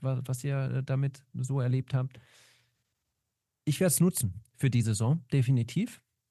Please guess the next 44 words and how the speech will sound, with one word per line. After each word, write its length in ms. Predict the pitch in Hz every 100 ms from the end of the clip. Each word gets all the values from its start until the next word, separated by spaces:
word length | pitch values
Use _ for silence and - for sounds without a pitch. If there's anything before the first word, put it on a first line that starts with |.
| -
Auch 200 | 143 135
weil 140 | 127
ich 120 | 120 -
eben 180 | 120
das 160 | 117 -
Krafttraining 500 | - 147 - 165 156
immer 180 | 143 135
mache 300 | 135 135 135
und 240 | 117 117
vor 160 | - -
allen 140 | 120
Dingen, 180 | 117 110
weil's 220 | 107 107
halt 220 | 107 104
keine 280 | - - 107
Nebenwirkungen 600 | 110 131 143 147 151 147
hat. 260 | 147 156 - _
Das 180 | 127 120
heißt, 200 | 110 -
so 220 | - 123 120
kann 140 | -
man 80 | 113
nicht 100 | 113
so 80 | -
viel 140 | -
falsch 320 | 113 - 123 131
machen. 260 | 127 135 - - - - _ -
Und, 520 | 117 110 110 107 -
ähm, 420 | 107 101 98 104 - -
ja, 340 | 165 208 180
dann 340 | 190 170 170 147
sind 180 | 143
wir 80 | 147
durch 340 | 127 139 196 -
mit 180 | 170 -
Folge 360 | 151 175 143
hunderteinundachtzig. 1300 | 185 247 240 - - 170 226 214 123 147 190 - 151
Wir 80 | 147
gehen 160 | 143 139
stramm 460 | - - 135 170
auf 140 | 151 127
die 120 | 131
zweihundert 720 | 123 - 123 120 180 143 110
zu. 340 | - 117 139